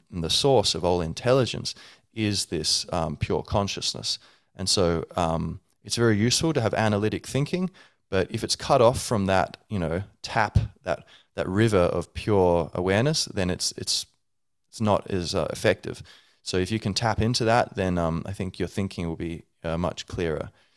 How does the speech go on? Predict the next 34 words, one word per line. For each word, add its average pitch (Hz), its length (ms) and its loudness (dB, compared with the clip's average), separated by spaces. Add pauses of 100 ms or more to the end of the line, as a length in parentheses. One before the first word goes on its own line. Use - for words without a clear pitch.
(560)
So 117 400 6
yeah, 110 320 2 (340)
that 98 140 2
would 90 100 2
be 85 240 -4 (840)
the, - 240 -12
the, 87 200 -8
uh, 71 180 -4 (260)
other 82 200 -4
thing 85 240 -6
just - 160 -8
to 82 80 -8
say. - 280 -2
Uh, - 120 -2 (100)
so 90 320 4
bring 87 320 -2
in 85 140 -4
space, - 500 0 (460)
um, 98 340 2
and 101 320 2 (680)
you 117 60 -8
can 107 120 -6
do 98 80 2
that - 120 0
while 87 140 -2
journaling 107 480 4
as 98 100 -2
well 107 200 4
if 98 120 -4
you 101 80 -2
want, 101 240 2
right? 104 220 -2 (540)
But, 107 180 0
um, 104 360 4